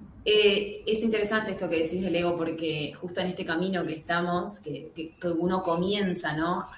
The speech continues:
Empieza como una guerra, ¿no? Empieza como es, es la, es más allá de, de, de, de que uno tiene que ir a buscar en el interior de uno, a empezar a buscar, a reconocer todas estas identificaciones,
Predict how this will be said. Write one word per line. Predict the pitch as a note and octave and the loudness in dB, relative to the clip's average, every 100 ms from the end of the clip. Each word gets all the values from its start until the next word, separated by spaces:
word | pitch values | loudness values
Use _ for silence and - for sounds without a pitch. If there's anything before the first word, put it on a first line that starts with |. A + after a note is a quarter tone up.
| - | -4
Empieza | F3 F3 B3 B3 E3 | -2 0 4 4 4
como | E3 F3 F3+ | 0 -2 -2
una | G3+ G3 E3+ | -2 0 2
guerra, | E3+ E3+ E3 D3 | 2 2 0 -4
¿no? | D3 F3 | -2 -2
Empieza | E3+ F3+ F3+ F3 | -2 2 2 2
como | E3 D#3+ | -2 -2
es, | E3 F3 D#3+ | -4 -4 -4
es | D#3+ | -4
la, | D3+ D3+ - | -4 -8 -10
es | F3+ - - - _ _ _ _ _ _ _ - - _ _ _ _ _ _ - | -4 -4 -4 -20 _ _ _ _ _ _ _ -12 -12 _ _ _ _ _ _ -2
más | G#3 B3+ | 4 6
allá | D4 C#4+ C#4 C4+ | 4 2 0 2
de, | B3+ | 4
de, | - G3+ F#3 - | 2 2 0 0
de, | F3+ F3+ E3 E3+ | -2 0 0 -2
de | F3 | -2
que | F3 | 2
uno | F3+ G#3 | 2 2
tiene | G3 F#3 F3+ | 2 0 0
que | E3+ | 0
ir | E3+ F3+ G3 - - | 0 0 -2 -6 -12
a | D#3 D#3 | -8 -6
buscar | D#3 D#3+ - E3+ F3+ | -6 -6 0 2 2
en | E3+ | 2
el | D#3 | 0
interior | D#3+ D#3+ E3+ E3+ | -2 -2 0 0
de | E3 | 2
uno, | E3+ F3 | 2 2
a | D#3+ | 0
empezar | D#3+ D#3+ E3 E3 | -2 -2 0 2
a | E3 | 0
buscar, | E3 E3 D#3 | 0 -2 -2
a | D#3+ | -6
reconocer | D#3 E3 D3+ D#3+ F3 E3+ | -8 -6 -4 0 0 0
todas | D#3+ D#3 | 0 0
estas | D#3+ D#3+ D#3 | 0 0 0
identificaciones, | D3+ D#3 D#3+ D#3+ D#3 D#3+ F3 F#3 G#3 - | -2 -6 -6 -4 0 2 2 2 0 -2